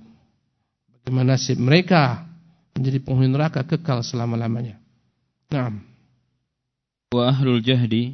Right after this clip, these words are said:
Speaker 2: an rabbihim yawma idin mahjubun. Wa fin nari masjurun. أعوذ بالله من الشيطان الرجيم. لبئس ما قدمت لهم أنفسهم أن سخط الله عليهم وفي العذاب هم خالدون.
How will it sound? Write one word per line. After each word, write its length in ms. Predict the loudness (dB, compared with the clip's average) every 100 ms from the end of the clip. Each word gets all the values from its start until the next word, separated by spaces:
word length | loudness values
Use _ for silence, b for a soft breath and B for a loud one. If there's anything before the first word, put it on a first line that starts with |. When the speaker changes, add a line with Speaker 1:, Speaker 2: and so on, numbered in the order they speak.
| -8 -4
Speaker 2:
an 160 | -2
rabbihim 560 | -2 -4 -2 -2 0 0
yawma 480 | 0 0 -2 -2 -2
idin 320 | -4 -4 -4
mahjubun. 880 | -8 -10 -10 -8 -6 -4 -4 -6 -12 _ _ _ _ -4
Wa 80 | -4
fin 240 | -2 -2 0
nari 320 | 0 2 0
masjurun. 960 | 0 -2 -4 -4 -2 -2 -2 -2 -4 -10 _ _ _ _ _ _
أعوذ 220 | -4 -2 0
بالله 460 | 0 2 2 2
من 100 | 0
الشيطان 600 | -2 -4 -6 -4 -4 -2
الرجيم. 560 | -2 -2 -2 -2 -4 -10 _ _ _ -4
لبئس 480 | -2 0 -2 -2
ما 400 | -2 2 2 0
قدمت 720 | -2 -4 -6 -4 -2 0 0 -4 -4
لهم 360 | -2 -2 -4
أنفسهم 1000 | -2 -2 0 -2 -4 -6 -6 -4 -4 -4
أن 340 | -4 -4 -4 -6
سخط 420 | -8 -6 -6 -6
الله 580 | -6 -4 -2 -2 -2 -4
عليهم 680 | -2 0 0 0 -2 -4 -10 _ _ -8
وفي 180 | -6 -4
العذاب 600 | -4 -2 -2 0 0 0
هم 260 | -2 -4 -6
خالدون. 840 | -4 -2 0 -2 -2 -2 -4